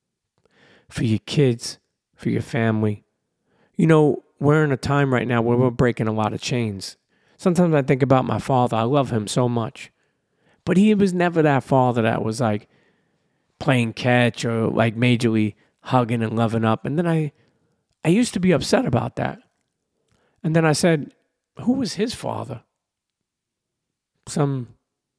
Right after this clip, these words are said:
some guy who didn't speak much English, who drank all the time, who probably hated life. And God bless him. You know, I never got a chance to meet my father's father.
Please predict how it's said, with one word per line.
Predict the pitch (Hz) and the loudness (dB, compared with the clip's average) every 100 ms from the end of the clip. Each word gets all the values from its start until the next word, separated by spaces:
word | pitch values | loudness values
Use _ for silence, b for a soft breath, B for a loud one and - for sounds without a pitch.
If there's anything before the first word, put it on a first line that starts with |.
| _ _ _ _ _ | _ _ _ _ _
some | - 147 143 | -4 -2 2
guy | 135 135 | 4 4
who | 131 | 4
didn't | 135 135 | 2 -2
speak | - 135 - | 0 -2 0
much | 127 120 | -2 0
English, | 143 123 123 120 - - _ _ _ _ _ _ _ - - | -2 0 0 0 -2 -12 _ _ _ _ _ _ _ -18 -8
who | 123 | -2
drank | 123 131 127 | 2 2 4
all | 127 123 | 2 2
the | 120 | 0
time, | - 117 117 117 113 113 _ _ _ _ _ - | 0 0 2 0 -4 -10 _ _ _ _ _ 0
who | 160 | 0
probably | - 175 170 165 | 2 2 4 2
hated | 123 165 165 | 4 2 2
life. | 151 156 185 - - _ _ _ _ _ _ _ _ _ _ _ _ _ _ - | 2 2 0 -8 -18 _ _ _ _ _ _ _ _ _ _ _ _ _ _ -2
And | 139 135 | 0 2
God | 131 175 220 | 2 0 2
bless | 180 196 - | 0 0 -2
him. | 123 107 _ _ _ | -6 -6 _ _ _
You | 147 | -2
know, | 131 | 0
I | 143 | 2
never | 170 | 2
got | 160 135 | 2 0
a | |
chance | - 170 151 | 0 -2 -2
to | 120 | -4
meet | 120 | -4
my | 113 | -6
father's | 107 117 107 104 | -4 -2 -2 -6
father. | 120 110 113 | -8 -8 -12